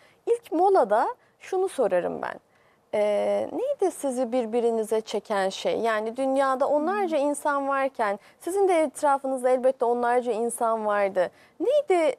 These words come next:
Speaker 1: diğerlerinden ayıran işte Ayşe Hanım'ı? Ya da neydi diğerlerinden ayıran Ali Bey, Bey'i? Bir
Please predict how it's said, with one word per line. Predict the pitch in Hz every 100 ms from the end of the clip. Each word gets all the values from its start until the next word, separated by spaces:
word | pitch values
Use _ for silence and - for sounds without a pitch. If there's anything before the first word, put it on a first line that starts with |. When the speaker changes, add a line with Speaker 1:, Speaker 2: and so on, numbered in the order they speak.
| 247
Speaker 1:
diğerlerinden | 302 330 311 302 302 294 302 302 -
ayıran | 269 277 269 262 262
işte | - - 240
Ayşe | 254 254 -
Hanım'ı? | 254 240 214 190 147 _ _ _ _ -
Ya | 285
da | 349
neydi | 330 427 466 370
diğerlerinden | 320 311 285 285 269 262 269 -
ayıran | 233 240 233 220 -
Ali | 208 208 196
Bey, | 185 170 - -
Bey'i? | 180 185 190 415 539 _ _ _ _ -
Bir | 539